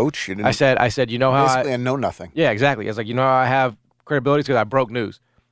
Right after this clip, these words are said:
Speaker 2: I broke news in basketball, uh, in, in basketball recruiting. I got to know the people. I got to know the, uh, you know, the names and the faces and the movers and the shakers.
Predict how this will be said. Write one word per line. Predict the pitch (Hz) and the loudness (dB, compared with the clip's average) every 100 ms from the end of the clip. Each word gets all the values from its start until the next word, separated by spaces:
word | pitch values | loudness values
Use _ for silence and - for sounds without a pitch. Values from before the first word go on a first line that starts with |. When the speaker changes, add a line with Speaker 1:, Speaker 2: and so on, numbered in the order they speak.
| _ - | _ -6
Speaker 2:
I | |
broke | 113 147 | 0 0
news | 139 147 135 107 _ _ | 2 0 0 -4 _ _
in | 127 117 | -4 2
basketball, | 113 110 117 107 92 95 _ | 2 2 -2 0 0 -2 _
uh, | - 110 107 104 | 0 2 2 0
in, | 110 | -4
in | - 117 107 | -4 -4 0
basketball | 117 113 120 | 0 2 0
recruiting. | 113 - 127 | 0 -2 -4
I | 107 | -2
got | 95 117 | 0 0
to | 113 | 0
know | 120 | 0
the | 98 | -2
people. | 120 117 107 | -4 -2 0
I | |
got | 104 120 | 2 0
to | 123 | 0
know | 120 120 | 0 2
the, | 107 113 113 113 | 0 -2 0 2
uh, | 110 107 107 104 | 4 4 2 0
you | 117 | -2
know, | 107 104 | 0 0
the | 101 | 0
names | 117 117 107 | 0 0 -2
and | 104 | -4
the | |
faces | 110 120 104 104 | 0 0 0 -6
and | |
the | 107 | -4
movers | 117 107 | -2 -2
and | 98 | -4
the | 104 | -2
shakers. | 123 113 113 107 | 0 2 2 0